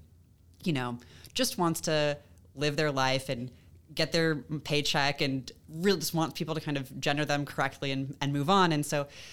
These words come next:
along, like, education, class, race, all these other things impact the way that people are showing up in these movements. And so tr-, like, trans people are not a monolith. And that is a fun and complicated thing to negotiate when we often get represented in those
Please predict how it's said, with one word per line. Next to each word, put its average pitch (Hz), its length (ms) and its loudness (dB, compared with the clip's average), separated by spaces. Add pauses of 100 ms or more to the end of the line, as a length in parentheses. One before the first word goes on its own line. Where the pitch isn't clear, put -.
(1120)
along, 151 500 2
like, 117 240 -6
education, 226 640 2
class, 185 720 2 (140)
race, 160 580 0 (160)
all 175 120 6
these 180 160 2
other 151 260 0
things 139 360 -4
impact 135 560 -6
the 147 80 -4
way 135 140 0
that 131 160 -4
people 131 200 -8
are 131 60 -4
showing 135 320 -4
up 127 120 -8
in 127 60 -6
these 127 200 -6
movements. 135 540 -4
And 131 140 -4
so 123 340 -4 (260)
tr-, - 200 -2
like, 156 160 4
trans 160 280 -2
people 147 200 -4
are 139 80 0
not 135 160 -2
a 131 40 -2
monolith. 127 760 -2 (220)
And 156 160 2
that 139 260 0
is 165 120 4
a 175 60 4
fun 185 320 4
and 170 100 0
complicated 160 480 0
thing 156 140 0
to 156 80 -2
negotiate 180 500 2
when 147 320 0 (320)
we 165 140 2
often 156 180 0
get 147 220 -2
represented 180 560 0
in 160 100 0
those 139 300 -4